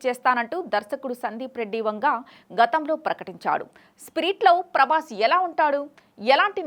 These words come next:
నేపథ్యంలో సినిమా ఉంటుంది అనేది ఆసక్తి అందరిలోనూ ఉంది. ఇప్పటికే సినిమా గురించి పలు పుకార్లు షికార్లు చేస్తున్నాయి. తాజాగా మరో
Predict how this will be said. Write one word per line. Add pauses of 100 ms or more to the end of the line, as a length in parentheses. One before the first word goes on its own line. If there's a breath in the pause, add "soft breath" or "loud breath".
నేపథ్యంలో (120)
సినిమా (240)
ఉంటుంది (200)
అనేది (300)
ఆసక్తి (260)
అందరిలోనూ
ఉంది. (320)
ఇప్పటికే (480 soft breath)
సినిమా (120)
గురించి (180)
పలు
పుకార్లు (120)
షికార్లు
చేస్తున్నాయి. (280)
తాజాగా (500 loud breath)
మరో